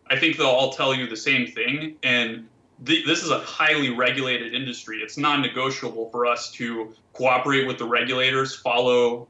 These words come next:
uh, their guidance, and, uh, we're in constant communication with them.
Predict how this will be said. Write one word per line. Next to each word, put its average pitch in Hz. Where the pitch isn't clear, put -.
uh, 117
their 131
guidance, 131
and, 117
uh, 120
we're 139
in 120
constant 135
communication 123
with 113
them. 113